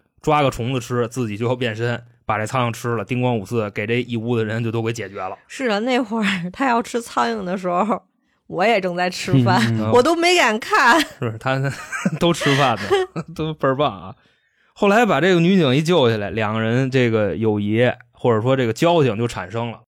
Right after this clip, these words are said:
Speaker 3: 然后这女主呢，还一直夸这男主，说：“你可真厉害啊，你是英雄。”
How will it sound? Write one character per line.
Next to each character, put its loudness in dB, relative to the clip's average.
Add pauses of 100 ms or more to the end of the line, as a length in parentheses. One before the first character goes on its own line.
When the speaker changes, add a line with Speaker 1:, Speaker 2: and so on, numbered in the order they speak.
(260)
Speaker 3:
然 -2
后 4
这 4
女 6
主 2
呢， 2
还 0
一 6
直 4
夸 0
这 2
男 -4
主， -12 (120)
说 -2
：“你 -2
可 0
真 0
厉 0
害 -8
啊， -12
你 -8
是 -6
英 -2
雄。” -10